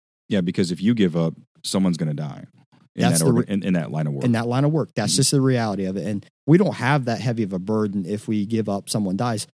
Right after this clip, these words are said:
Speaker 2: What we have, though, is if we give up, we fail at something that we should have succeeded at because
Speaker 1: Mm-hmm.
Speaker 2: we were so negative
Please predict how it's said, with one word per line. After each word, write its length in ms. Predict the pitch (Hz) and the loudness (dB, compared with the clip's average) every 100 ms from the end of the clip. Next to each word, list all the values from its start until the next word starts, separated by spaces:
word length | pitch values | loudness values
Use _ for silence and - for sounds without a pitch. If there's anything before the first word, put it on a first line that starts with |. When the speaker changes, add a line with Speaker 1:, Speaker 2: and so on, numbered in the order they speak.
| _ _ _ _ _ | _ _ _ _ _
Speaker 2:
What 120 | 139 | 2
we 160 | 160 175 | 4 4
have, 340 | 113 147 156 | 2 0 0
though, 180 | 117 110 | 0 0
is 280 | 107 107 - - | 0 0 -2 -4
if 160 | 113 | -2
we 100 | 139 | 0
give 240 | 143 127 110 | 2 0 0
up, 280 | 117 151 - _ _ _ _ _ - | -2 -2 -8 _ _ _ _ _ 2
we 100 | 147 | 4
fail 260 | 160 139 160 | 4 4 2
at 100 | - | 2
something 340 | 120 - 123 | -2 0 0
that 120 | 120 | 2
we 100 | 123 | 0
should 180 | 120 139 | 2 2
have 100 | 117 | 0
succeeded 580 | - 101 - 131 131 107 | 0 -2 0 0 0 0
at 220 | 101 110 | -4 -4
because 280 | 113 113 113 | -2 0 2
Speaker 1:
Mm-hmm. 80 | 123 | 2
Speaker 2:
we 80 | 131 | 0
were 80 | 110 | 0
so 240 | - 131 | 2 4
negative 560 | 120 117 135 139 135 | 4 2 0 0 0